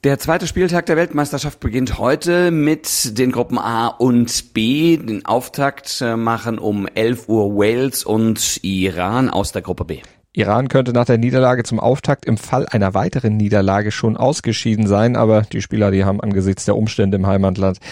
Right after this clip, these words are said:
Speaker 2: definitiv wichtigere Sorgen. Wales dagegen könnte einen Riesenschritt ins Achtelfinale machen und Gareth Bale sein hundertzehntes Länderspiel. Damit wäre er alleiniger walisischer Rekordspieler.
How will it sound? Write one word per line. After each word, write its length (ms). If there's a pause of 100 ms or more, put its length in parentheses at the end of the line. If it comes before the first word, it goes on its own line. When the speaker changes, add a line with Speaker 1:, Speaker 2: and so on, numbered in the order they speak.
(180)
Speaker 2:
definitiv 640 (240)
wichtigere 640
Sorgen. 480 (320)
Wales 280
dagegen 380
könnte 300
einen 160
Riesenschritt 480
ins 120
Achtelfinale 640
machen 320
und 160
Gareth 340
Bale 300
sein 340
hundertzehntes 840
Länderspiel. 640
Damit 260
wäre 280
er 240
alleiniger 640
walisischer 520
Rekordspieler. 520